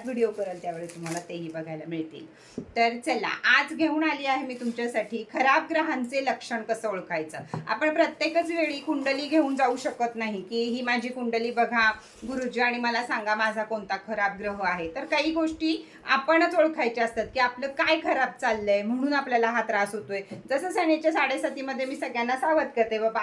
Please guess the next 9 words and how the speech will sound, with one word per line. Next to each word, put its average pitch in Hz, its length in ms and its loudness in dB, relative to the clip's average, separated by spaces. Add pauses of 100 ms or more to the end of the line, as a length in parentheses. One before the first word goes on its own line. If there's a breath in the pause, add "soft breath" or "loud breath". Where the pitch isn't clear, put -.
असं 247 180 -2
होईल 233 240 -4
तुम्हाला, 214 280 -4
तसं 220 280 -4
होईल," 214 180 -4
तेव्हा 214 200 0
समजा 220 400 -2 (240 loud breath)
आपला 233 340 2
शनी 285 340 4